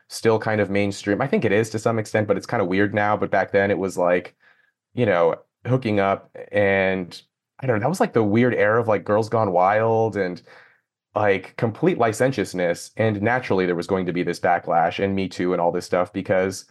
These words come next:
you know, that's just how these things tend to go. Uh, the pendulum swinging back and forth. But someone like Jordan to me is,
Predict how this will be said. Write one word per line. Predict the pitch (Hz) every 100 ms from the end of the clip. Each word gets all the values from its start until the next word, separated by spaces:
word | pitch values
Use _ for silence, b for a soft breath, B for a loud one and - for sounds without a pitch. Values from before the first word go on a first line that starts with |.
| b b b b _ _ _ _
you | 120
know, | 117 90 85 - _
that's | - 107 -
just | 104
how | - 98
these | 98 92
things | 95
tend | - 82
to | 76
go. | 71 71 - _ _
Uh, | 92 82 80
the | 82 95
pendulum | 104 95 87 87
swinging | 90 87 82
back | 82 80
and | 85
forth. | 87 82 95 - _ _ _ _ _ _ _ _ _ _
But | 120 -
someone | - 180 185
like | 113
Jordan | 120 139 104
to | 98
me | 98 95
is, | 92 -